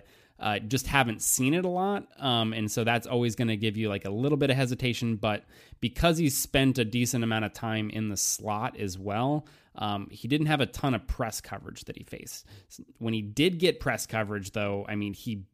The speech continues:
basically <laughs> destroyed it. So y-, y-, you feel confident that he has those skills when you kinda piece it together from the other p-, parts of his game. But it, whenever you see somebody that just doesn't have a lot of experience doing it, it's always gonna be, like, a mild concern.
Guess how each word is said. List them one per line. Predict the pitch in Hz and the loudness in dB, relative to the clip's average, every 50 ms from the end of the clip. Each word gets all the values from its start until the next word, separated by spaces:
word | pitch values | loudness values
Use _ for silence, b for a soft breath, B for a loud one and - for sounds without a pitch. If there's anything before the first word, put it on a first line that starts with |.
| _ _ _ | _ _ _
basically | - 117 117 113 - - - - - 160 131 | -2 0 0 0 0 -4 -6 -2 -2 0 0
<laughs> | 107 110 | 0 -2
destroyed | - - - - - - 113 120 123 120 113 107 92 | -2 -2 -4 -4 -6 -4 0 2 2 4 4 2 -2
it. | 113 120 - _ | -4 -10 -14 _
So | - - - 120 113 110 107 101 B B B B B B B - | -10 -2 0 2 4 4 2 0 B B B B B B B -8
y-, | 123 | -6
y-, | 139 135 131 143 131 127 139 160 | -6 -6 -4 0 0 0 2 2
you | 160 143 135 127 | 2 4 4 4
feel | 117 - - - - 190 185 175 | 2 0 -6 -2 4 6 8 8
confident | 156 - 170 170 160 - 156 139 127 110 | 8 6 6 6 6 6 6 6 6 4
that | - 120 | 2 2
he | 120 110 | 0 2
has | 107 131 135 135 131 120 | 4 4 4 6 4 4
those | 127 123 113 110 | 4 2 2 2
skills | - - - 131 123 131 143 147 127 127 | 0 0 2 2 4 4 4 4 2 2
when | 120 113 | 0 0
you | 110 104 | 0 -2
kinda | 98 - - 120 113 104 | -4 -4 -4 -4 -4 -4
piece | - - 131 127 117 - | -4 0 0 0 0 0
it | 117 | -4
together | - 107 120 117 117 117 107 | -2 0 0 2 2 2 0
from | - 117 | 0 -2
the | 110 107 | 0 0
other | 107 110 104 | 0 0 -2
p-, | 98 - _ - - - | -4 -8 _ -18 -6 -4
parts | - - 123 113 - - | -2 0 0 0 0 -2
of | 110 | -4
his | 104 110 101 90 - | -4 -4 -4 -4 -6
game. | - 110 107 113 123 131 139 135 135 B B B B B _ | -4 -2 -2 0 2 2 0 0 -2 B B B B B _
But | - 120 113 107 - - - - | 2 2 2 2 0 -6 -12 -8
it, | 135 135 139 - 135 | -8 -6 -6 -6 -4
whenever | 123 123 127 131 135 135 143 | 0 2 4 4 4 4 4
you | 139 131 127 123 120 | 4 6 6 4 4
see | 117 - - - 127 120 120 117 117 113 107 | 2 2 0 2 0 0 0 0 0 -2 -2
somebody | - - 127 117 113 110 104 113 104 | -2 0 0 0 0 0 -2 -2 -2
that | 98 107 87 | -2 -2 -4
just | 113 101 - - | -4 -8 -6 -4
doesn't | - 113 107 110 107 98 | -2 -2 -2 -2 -4 -4
have | 113 110 104 104 | -4 -4 -2 -2
a | |
lot | 104 104 101 | -2 -2 -2
of | 101 92 | -2 -4
experience | 98 90 - - - - 110 107 104 101 101 98 - - | -6 -6 -6 -8 -6 -4 -4 -4 -2 -2 -4 -6 -6 -8
doing | - - 113 117 123 123 | -8 -6 -2 -2 0 0
it, | 117 | 0
it's | 110 90 - | -2 -2 0
always | 113 110 104 - | 0 0 0 -2
gonna | - 107 101 98 | -4 -4 -4 -6
be, | 92 - 98 98 95 | -6 -8 -8 -8 -6
like, | 92 107 98 | -8 -8 -10
a | 104 | -10
mild | 101 - - - - - - - | -10 -10 -12 -14 -16 -18 -20 -18
concern. | - - - - - - - - 165 | -16 -14 -12 -12 -12 -12 -12 -16 -16